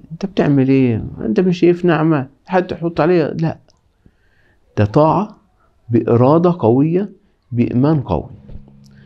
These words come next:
عشان كده قال الآية بتاعته الجميلة دي: "مضيت واغتسلت فأبصرت".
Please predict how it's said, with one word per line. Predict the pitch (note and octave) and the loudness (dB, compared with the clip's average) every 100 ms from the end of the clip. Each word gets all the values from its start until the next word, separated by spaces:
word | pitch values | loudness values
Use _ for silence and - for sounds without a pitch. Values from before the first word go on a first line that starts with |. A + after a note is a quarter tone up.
| - - | -20 -8
عشان | A2 G#2+ | -4 0
كده | G3 F3+ | 0 0
قال | - F3 | 2 0
الآية | D3 - C#3+ | 0 0 -2
بتاعته | - D3 - | -2 -6 -4
الجميلة | A#2 A#2+ C3 A#2 | 0 0 2 0
دي: | G#2 G#2 F2+ F2 - - - - - | -2 -2 -4 -8 -14 -20 -20 -16 -8
"مضيت | G2+ A2 E3 F3 - - - - - - _ - | -4 0 0 -2 -8 -20 -20 -20 -20 -20 _ -4
واغتسلت | A2+ C3+ - _ A2 - C3+ D#3+ - _ - _ _ _ _ | -4 -4 -12 _ -10 -2 -2 -2 -10 _ -20 _ _ _ _
فأبصرت". | - G#2+ G2+ G2+ - _ _ - - - - | 0 0 0 -4 -16 _ _ -16 -14 -12 -14